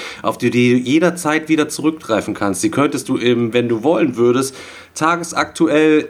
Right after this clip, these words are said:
immer mit deinen neuen Sachen auf deinem Stand da füttern, wenn das irgendwo zentralisiert abgelagert wird. Und du könntest das für den Kunden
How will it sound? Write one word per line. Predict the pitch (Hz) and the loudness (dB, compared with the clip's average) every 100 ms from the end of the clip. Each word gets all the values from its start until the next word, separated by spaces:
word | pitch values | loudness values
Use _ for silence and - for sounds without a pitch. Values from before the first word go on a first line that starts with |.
| - | 0
immer | 175 196 185 | 2 4 4
mit | 175 - | 2 2
deinen | 156 151 | 2 2
neuen | 147 143 | 2 2
Sachen | 135 156 147 131 | 0 -2 0 0
auf | 113 - | 0 -2
deinem | 110 107 | 0 0
Stand | - 110 107 - - | 0 -2 -2 -2 -2
da | 104 | -2
füttern, | - 120 113 107 | -2 0 0 2
wenn | |
das | 110 107 | 2 2
irgendwo | 107 107 | 0 2
zentralisiert | 120 110 113 107 107 | 0 -2 0 0 0
abgelagert | 107 107 110 110 110 110 | 0 -2 0 2 2 0
wird. | 151 165 | -2 0
Und | |
du | 170 | 0
könntest | - 151 156 151 | 2 0 0 0
das | 147 139 | -2 -4
für | - 143 131 | -2 0 0
den | 104 131 120 | 0 0 0
Kunden | - 180 170 160 | 2 2 4 2